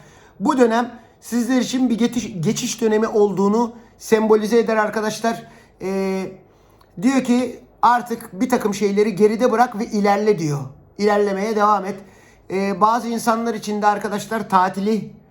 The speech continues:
e, tatili, e, evden ayrılmayı temsil eder. Sevgili balıklar, aynı zamanda, em, şehir değiştirme, ülke değiştirmeyi de temsil eder arkadaşlar.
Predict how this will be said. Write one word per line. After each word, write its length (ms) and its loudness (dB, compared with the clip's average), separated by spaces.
e, 380 -8
tatili, 640 0
e, 380 -6
evden 460 0
ayrılmayı 840 0
temsil 380 0
eder. 360 -4
Sevgili 500 2
balıklar, 520 0
aynı 300 2
zamanda, 580 -2
em, 840 -6
şehir 480 0
değiştirme, 920 0
ülke 340 -2
değiştirmeyi 640 2
de 100 0
temsil 340 -4
eder 200 -4
arkadaşlar. 720 -6